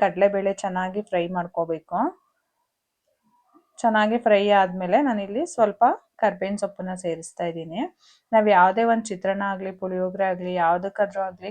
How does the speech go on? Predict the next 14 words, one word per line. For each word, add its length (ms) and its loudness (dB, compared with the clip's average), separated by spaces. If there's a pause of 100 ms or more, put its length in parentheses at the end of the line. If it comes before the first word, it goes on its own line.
ಕರ್ಬೇವಿನ 420 -4
ಸೊಪ್ಪು 320 -10
ಎಲ್ಲ 140 -2 (140)
ಜಾಸ್ತಿ 500 -2
ಹಾಕೊಂಡಾಗ 460 -6 (720)
ಚೆನ್ನಾಗಿರುತ್ತೆ 840 0
ತಿನ್ನೋದಕ್ಕೆ. 580 -8 (1800)
ಕರ್ಬೇವಿನ 380 2
ಸೊಪ್ಪೆಲ್ಲ 380 -2
ಚೆನ್ನಾಗಿ 400 -4
ಫ್ರೈ 160 0 (120)
ಮಾಡ್ಕೊಂಡ್ 420 -6
ಆದ್ಮೇಲೆ 360 -4 (100)
ನಾವು 120 2